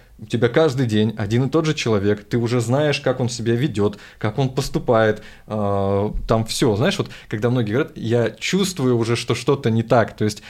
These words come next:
мы настолько тонко уже знаем человека, что улавливаем там и м-, малейшие вообще изменения в его настроении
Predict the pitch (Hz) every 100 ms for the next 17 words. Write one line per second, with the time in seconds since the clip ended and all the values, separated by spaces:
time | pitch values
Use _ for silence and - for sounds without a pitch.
0 | - - 123 135 135 - 185 180 139 -
1 | 160 147 131 107 110 107 120 104 101 110
2 | 107 175 - - 117 113 127 135 113 107
3 | 104 107 104 104 101 110 120 120 123 135
4 | 127 123 113 107 - 120 107 117 127 120
5 | 104 104 113 113 98 - 113 139 208 151
6 | 104